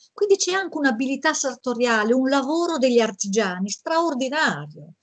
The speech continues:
Quindi questa legislazione e questo tema mostra anche questo, il lavoro degli artigiani. Quindi cominciamo a vedere che si vede il progetto di governo, si vedono le ragioni economiche,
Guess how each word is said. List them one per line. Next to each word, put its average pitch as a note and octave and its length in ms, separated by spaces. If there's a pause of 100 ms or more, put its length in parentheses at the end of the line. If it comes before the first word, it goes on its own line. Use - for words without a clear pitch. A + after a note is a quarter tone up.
(300)
Quindi F4 300
questa F#4+ 300
legislazione B3 960
e F#3+ 60
questo B3+ 360
tema G3+ 440
mostra D4+ 460
anche D4 280
questo, D4+ 540
il A3+ 180
lavoro C#4 480
degli A#3 200
artigiani. F#3+ 760 (720)
Quindi G4 240
cominciamo C#4+ 440
a B3 60
vedere G3 400
che A3 120
si C4 180
vede G3+ 300
il G3+ 80
progetto B3+ 560
di C4 140
governo, A3+ 720 (500)
si C4 320
vedono A#3 500
le A#3+ 160
ragioni B3 520
economiche, G#3+ 1040